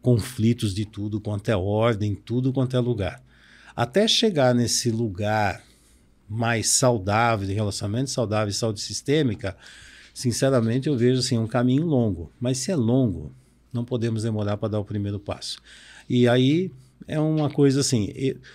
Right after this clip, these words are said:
cada um vai ter que fazer a sua parte. E aí eu escolho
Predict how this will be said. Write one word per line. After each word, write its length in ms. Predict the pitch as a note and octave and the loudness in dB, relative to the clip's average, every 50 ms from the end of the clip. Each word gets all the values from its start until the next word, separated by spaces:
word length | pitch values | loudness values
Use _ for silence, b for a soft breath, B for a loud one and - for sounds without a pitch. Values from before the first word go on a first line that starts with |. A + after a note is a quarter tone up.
| B B B B | B B B B
cada 300 | - E3 E3 E3 D3 C#3 | 2 4 4 6 6 4
um 120 | C#3+ D#3+ D#3+ | 4 4 4
vai 100 | D#3+ D#3 | 2 2
ter 100 | D#3+ D3 | 0 -2
que 80 | - - | -2 -2
fazer 200 | C#3 A#2 A#2 B2 | -2 0 0 0
a 40 | |
sua 200 | A2+ - - A2 | 0 0 -2 -4
parte. 480 | - - F#2+ E2+ - - - - - - _ _ _ _ _ _ _ b b b b b b b b | -2 -2 -4 -6 -6 -8 -14 -18 -18 -18 _ _ _ _ _ _ _ b b b b b b b b
E 100 | A#2 A2 | -2 2
aí 140 | A2 A#2+ C3 | 2 4 4
eu 120 | C#3+ C#3+ | 4 2
escolho 600 | C#3+ - - - - B2+ A#2+ A2 F2+ D2 C2+ C2 | 2 0 -2 0 4 6 6 6 4 2 -4 -10